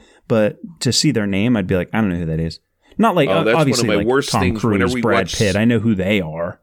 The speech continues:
Speaker 2: That's one of the worst things whenever I watch something animated. First thing I do is I M D B. All right, let's see who's what. <gasps> That's who that is. And I'm always looking through trying to figure out who they are.
Speaker 1: Chrissy does the same thing.
Speaker 2: Mm-hmm.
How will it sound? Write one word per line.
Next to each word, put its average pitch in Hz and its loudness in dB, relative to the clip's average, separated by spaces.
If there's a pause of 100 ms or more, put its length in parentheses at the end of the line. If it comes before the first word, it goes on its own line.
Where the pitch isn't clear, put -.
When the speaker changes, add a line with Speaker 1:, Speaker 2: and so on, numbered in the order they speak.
(160)
Speaker 2:
That's 131 -4
one 165 -2
of 135 -4
the 123 0
worst 139 0
things 127 -6
whenever 120 0
I 117 2
watch 113 -2
something 110 -6
animated. 98 -2
First 120 -4
thing 113 -4
I - -2
do 101 -2
is 82 -6
I 107 2
M 104 0
D 104 -2
B. 87 -6 (160)
All - -10
right, 92 -8
let's 92 -10
see 98 -8
who's 95 -6
what. 98 -4
<gasps> - -16 (540)
That's 175 -2
who 147 -2
that 120 0
is. 110 0
And 143 -6
I'm 139 0
always 127 0
looking 110 -4
through 110 -4
trying 104 -2
to 90 -6
figure 90 -4
out 87 0
who 90 -4
they 82 -4
are. 82 -10 (160)
Speaker 1:
Chrissy 131 0
does 107 0
the 92 -8
same 104 0
thing. 90 -6
Speaker 2:
Mm-hmm. 131 -6